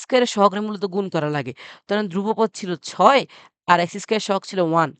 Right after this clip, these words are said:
তাহলে ছয় একে ছয়। এই কারণে আমরা কোনো ঝামেলায় যাই না। কিন্তু পরের ইকুয়েশনটা দেখেন, পরের ইকুয়েশনে এখানে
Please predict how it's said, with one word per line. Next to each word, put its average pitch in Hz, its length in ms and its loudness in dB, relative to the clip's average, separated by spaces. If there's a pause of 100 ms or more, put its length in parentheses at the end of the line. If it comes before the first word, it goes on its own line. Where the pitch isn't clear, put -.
তাহলে 156 220 -16
ছয় 175 240 2
একে 285 140 -12 (180)
ছয়। 165 180 2 (380)
এই 262 100 0
কারণে 247 220 6
আমরা 214 160 2
কোনো 214 180 0
ঝামেলায় 190 320 4
যাই 156 140 0
না। 143 120 -4
কিন্তু 180 220 -8
পরের 226 260 4
ইকুয়েশনটা 175 440 -6
দেখেন, 143 200 -10 (2250)
পরের 254 260 6
ইকুয়েশনে 208 460 -2
এখানে 196 140 0